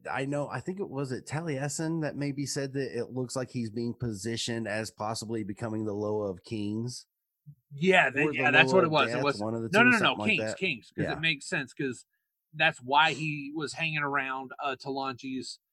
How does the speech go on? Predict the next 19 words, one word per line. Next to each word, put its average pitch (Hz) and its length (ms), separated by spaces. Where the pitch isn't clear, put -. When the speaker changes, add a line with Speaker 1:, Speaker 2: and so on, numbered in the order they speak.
Speaker 2:
coronation, 147 720
which 190 180
I 277 100
thought 254 140
Speaker 1:
Yeah. 208 60
Speaker 2:
was 190 120
cool 220 280
as - 100
fuck. 202 340
I'm 196 140
watching 262 280
this 226 140
coronation. 233 720
Nothing 269 320
was 240 160
cooler 247 360
than 196 180
fucking, 214 420
uh, 190 440